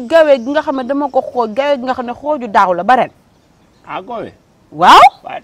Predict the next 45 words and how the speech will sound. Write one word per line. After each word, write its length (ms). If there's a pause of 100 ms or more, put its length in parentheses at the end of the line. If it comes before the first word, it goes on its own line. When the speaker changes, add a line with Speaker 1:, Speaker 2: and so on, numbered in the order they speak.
(160)
Speaker 2:
gawe 240
tamit 260
doo 160
ko 100 (280)
xaar 220
ba 100
ca 140
ka-, 180
man 200
daal, 180
man 240
daal, 180
man 180
daal, 220
man 220
daal, 160
man 140 (100)
waaru 240
naa 120
man. 220 (240)
Speaker 1:
Lan 240
la? 100 (220)
Speaker 2:
Ah, 140
déedéet, 260
ni 80
picc 220
yi 180
def 240
ba, 160
ah, 100
noonu 220
nga 80
ma 80
bëgg 180
a 40
def. 160 (100)
Yaa 220
ngi 100
cab-cabi 420
ci 100
sama, 280
ah, 160
kii 220
yi 80
rek. 140